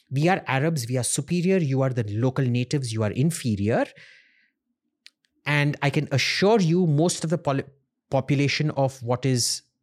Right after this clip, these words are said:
today called Israel or Palestine at that point of time did not come from Saudi Arabia. So they're not even Arabs to begin with,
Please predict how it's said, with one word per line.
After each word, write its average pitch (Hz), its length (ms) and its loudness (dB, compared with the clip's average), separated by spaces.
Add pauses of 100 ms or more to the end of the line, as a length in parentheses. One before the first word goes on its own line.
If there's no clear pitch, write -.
(140)
today 135 200 0
called 127 260 0
Israel 123 340 0
or 117 40 -2
Palestine 110 600 0
at 98 100 -2
that 107 200 -2
point 110 200 -2
of - 120 -12
time 143 260 -2 (360)
did 117 120 -4
not 113 160 -2
come 107 120 -4
from 107 160 -4
Saudi 87 300 -6
Arabia. 95 300 -10
So - 140 -2
they're 104 100 2
not 110 140 0
even 110 240 0
Arabs 95 320 -2
to 90 80 -4
begin 90 300 -8
with, - 200 -20